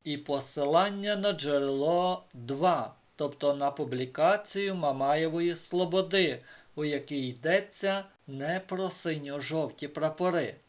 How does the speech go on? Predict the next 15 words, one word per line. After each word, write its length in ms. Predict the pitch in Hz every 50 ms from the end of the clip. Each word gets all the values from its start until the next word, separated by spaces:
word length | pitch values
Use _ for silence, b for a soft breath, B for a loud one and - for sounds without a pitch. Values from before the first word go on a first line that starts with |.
| _ _ _
а 200 | - 151 147 139
про 320 | 135 - 143 135 139 139
прапори 1040 | 131 131 - 127 127 123 113 - - 135 127 127 127 127 143 170 190 208 208 208 208 - _ _ _ _ _ _ _ _ _ _ _
жовто-блакитні. 1700 | 123 101 98 107 139 147 156 160 170 165 - - 175 175 156 165 165 175 175 175 - 208 214 214 214 208 - - 143 120 113 110 113 120 156 _ _ _ _ _ _ _ _ _ _ _ _ _ _ _ _ _ _ _ _ -
Для 180 | 139 147 165
чого 400 | 170 170 - 214 233 233 233 233
ж 140 | 214 208 214
наша 340 | 208 220 208 - - 202 202
влада 600 | 190 190 175 160 165 190 214 190 190 185 180 - -
ошукує 720 | - 165 143 - - 170 180 180 - 175 170 165 156 147
громадськість 1040 | 117 113 127 131 139 143 147 160 180 196 196 - - - - - 127 117 113 - - b b b b b b b
в 60 | -
такий 600 | - - 156 147 147 - - 175 190 214 208 202 202 -
примітивний 960 | - 151 135 135 139 135 139 135 127 - - - 147 156 156 156 156 151 151 151
спосіб 760 | 151 - - - - 180 190 196 185 156 - - 127 117